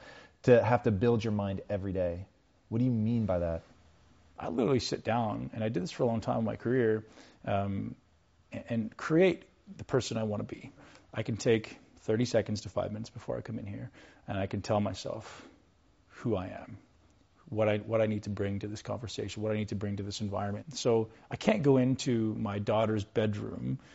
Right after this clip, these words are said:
Speaker 2: when she's two or four or five now and be the same man that I am going into my leg session. I can't be the same man that I am going into my business. Like, I have to literally create these little versions, like, these little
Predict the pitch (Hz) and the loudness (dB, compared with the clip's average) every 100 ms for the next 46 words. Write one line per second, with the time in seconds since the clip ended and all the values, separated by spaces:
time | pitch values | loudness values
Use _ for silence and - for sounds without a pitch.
0 | - - - 104 - - - - - 113 | -20 -8 -4 -2 -2 -8 -8 -8 -4 -2
1 | 104 101 - - - - - - - 92 | -4 -8 -12 -6 -2 -2 -4 -8 -4 -2
2 | 107 101 78 - 120 - - _ - 110 | -2 -4 -8 -10 -14 -20 -20 _ -2 0
3 | 104 120 110 107 - 123 123 117 107 104 | 2 2 2 0 2 4 4 2 2 0
4 | 104 110 107 104 101 101 104 98 - 104 | 0 -2 -2 0 0 0 -2 -4 -2 -2
5 | 104 107 123 170 127 - 104 - 101 - | 0 0 4 2 2 -6 -10 -10 -10 -2
6 | 123 123 120 113 - 113 107 104 101 104 | 0 2 0 0 0 2 2 2 2 0
7 | 110 104 104 104 104 101 107 - 107 107 | 0 0 0 0 0 0 -2 -4 -4 -4
8 | 117 135 120 - - - 117 110 117 160 | 0 2 2 -2 -10 -6 -4 -2 2 2
9 | - 131 131 135 131 123 117 - 135 127 | 2 2 4 6 6 4 2 -4 2 4
10 | 123 - 117 117 113 107 107 107 110 110 | 4 0 -6 -4 0 0 0 2 2 2
11 | 101 - - 107 123 113 117 107 110 | -2 -8 -6 -6 -4 -2 0 0 -2